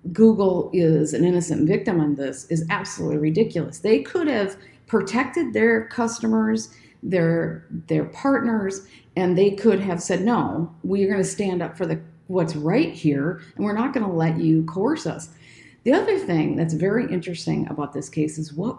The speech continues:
really happened behind the scenes. It's because they have, we have all these different areas of evidence, and you gotta read the brief, it's so great, where they talk about the motivation. She talks about both co-,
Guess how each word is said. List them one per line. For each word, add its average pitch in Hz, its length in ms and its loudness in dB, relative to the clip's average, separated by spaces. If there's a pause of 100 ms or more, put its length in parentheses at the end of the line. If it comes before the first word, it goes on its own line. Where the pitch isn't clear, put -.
really 185 420 -2
happened 160 440 -4
behind 147 260 -10
the 127 60 -18
scenes. 180 420 -6
It's 170 160 -4
because 233 560 -4
they 208 140 -2
have, 196 220 -8
we 190 140 2
have 165 160 0 (220)
all 190 220 -6
these 214 240 0
different 170 440 -4 (240)
areas 190 460 0 (100)
of - 120 -16 (120)
evidence, 233 600 -2
and 196 100 -4
you 202 60 -6
gotta 254 280 -2
read 180 200 -4
the 160 80 -4
brief, - 320 -6
it's - 140 -16
so 226 140 -4
great, 151 380 -8 (380)
where 208 200 2
they 208 160 0
talk 233 320 -4
about 175 540 -2 (560)
the 165 180 0
motivation. 170 640 4
She - 140 -6
talks 220 200 -4
about 180 260 -4
both 170 320 -6
co-, 160 340 -4